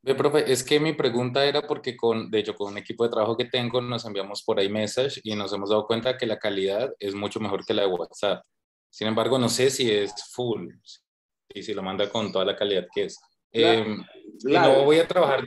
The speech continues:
Speaker 1: yo solo, sino que es para enviarle a otra persona, ¿tú qué recomiendas entonces? ¿Por correo?
Speaker 2: No, cuando le vas a mandar a alguien que no va a trabajar, sino que simplemente te va a dar aprobación, perfectamente le puedes mandar por WhatsApp.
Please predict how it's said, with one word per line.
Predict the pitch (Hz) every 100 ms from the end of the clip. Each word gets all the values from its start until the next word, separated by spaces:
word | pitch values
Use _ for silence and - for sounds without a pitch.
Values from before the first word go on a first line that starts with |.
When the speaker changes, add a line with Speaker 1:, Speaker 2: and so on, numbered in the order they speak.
| 135
Speaker 1:
yo | 147
solo, | - 156 151 147 151 151
sino | - 127 123
que | 135
es | 131
para | 147
enviarle | 135 113 110
a | 123
otra | 123 131
persona, | 113 - - 117 117 120 123 -
¿tú | - 117
qué | 123
recomiendas | 120 127 117 104 107 110 117
entonces? | 110 92 101 101 95 87 - -
¿Por | 98
correo? | 92 90 107 165
Speaker 2:
No, | 185 165 143
cuando | 160 156 156
le | 160
vas | 185
a | 247
mandar | 226 185 175
a | 190
alguien | 185 190 226
que | 226 170
no | 156 170
va | 196
a | 196
trabajar, | 214 196 - 131
sino | 165 151
que | -
simplemente | 143 165 190 190 214
te | 196
va | 156
a | 147 160
dar | 185
aprobación, | 185 151 143 208 262 175
perfectamente | - 160 165 - 180 190
le | 196
puedes | 190 143
mandar | 139 143 139
por | 143
WhatsApp. | 143 107 - -